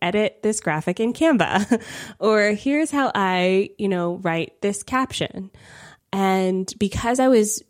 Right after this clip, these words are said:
creating podcast episodes and videos around social media, people kept asking me, "I wanna learn more." And so I launched my first course around Canva and was like, "Here it is." Um,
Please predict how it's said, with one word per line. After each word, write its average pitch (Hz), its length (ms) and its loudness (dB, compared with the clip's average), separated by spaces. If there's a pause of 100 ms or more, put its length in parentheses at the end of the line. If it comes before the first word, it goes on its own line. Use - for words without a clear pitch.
(140)
creating 185 680 0
podcast 185 460 -2
episodes 180 380 0
and 165 120 -2
videos 170 400 0
around 156 460 -6
social 180 300 -8
media, 226 300 2
people 190 220 -2
kept 185 200 -2
asking 208 360 -2
me, 175 200 0 (360)
"I 190 80 -2
wanna 180 240 -2
learn 165 260 -4
more." 196 420 0
And 180 180 -4
so 185 100 -2
I 170 200 0 (340)
launched 160 300 -4
my 185 140 -4
first 170 360 -8
course 262 580 0 (360)
around 175 420 0
Canva 208 680 2 (260)
and 180 100 -2
was 180 140 0
like, 180 140 -2
"Here 247 280 -2
it 269 80 0
is." 202 480 2 (400)
Um, 185 400 2